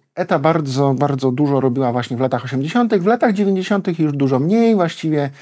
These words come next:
oni głównie się przyznawali do zamachów, których sami, sami nie przeprowadzili, <laughs> bo już nie byli w stanie, byli tak zdziesiątkowani, ale w latach osiemdziesiątych to była poważna siła i kilkaset istnień również mają na koncie, e, w wyniku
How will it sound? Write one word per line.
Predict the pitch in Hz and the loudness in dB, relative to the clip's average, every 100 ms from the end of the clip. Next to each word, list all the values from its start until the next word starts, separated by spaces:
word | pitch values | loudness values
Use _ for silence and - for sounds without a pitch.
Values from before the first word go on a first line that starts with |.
| - _ | -20 _
oni | 151 151 | -2 0
głównie | 147 165 160 | 4 4 4
się | 143 - | 0 -2
przyznawali | 165 147 143 147 143 135 | 0 0 2 2 2 0
do | 131 131 131 127 127 | 2 2 2 0 0
zamachów, | 135 139 131 123 | 0 -2 -4 -6
których | - 123 117 | -6 -6 -4
sami, | 131 127 120 113 117 - 127 | -4 -2 -2 -4 -8 -14 -14
sami | 131 127 | -8 0
nie | 127 143 | 0 0
przeprowadzili, | - 170 190 175 240 254 208 180 294 349 302 - - | -2 0 2 2 4 4 4 4 4 4 4 2 -2
<laughs> | 220 285 214 220 214 | 0 0 0 2 4
bo | 170 | 6
już | 170 170 | 4 4
nie | 165 | 4
byli | 156 143 | 4 2
w | |
stanie, | - 208 208 196 | 0 2 4 4
byli | 160 147 | 2 0
tak | 156 139 | -2 -4
zdziesiątkowani, | 135 143 151 147 156 175 196 214 | -2 -2 -2 -4 -2 -2 0 2
ale | 175 156 | 2 2
w | |
latach | 165 185 165 | 2 0 -4
osiemdziesiątych | 165 151 175 175 165 | -6 -4 -4 -6 -8
to | 156 | -6
była | 151 147 | 0 0
poważna | 147 147 151 135 | 0 -4 -2 -4
siła | 180 170 | -2 0
i | 156 | -2
kilkaset | 151 143 147 - 151 - - - - - | -2 -4 -6 -4 -6 -6 -20 -20 -18 -10
istnień | 143 - 151 147 139 | -10 -4 -2 0 0
również | 131 135 135 135 | -2 -2 -4 -4
mają | 123 123 123 | -2 -2 -2
na | 117 120 | -2 -6
koncie, | - 107 104 110 | -4 -4 -4 -4
e, | 107 104 104 110 113 | -4 -4 -4 -4 -2
w | 117 | -2
wyniku | 113 113 110 120 113 113 110 107 | -2 -2 -4 -2 0 0 0 0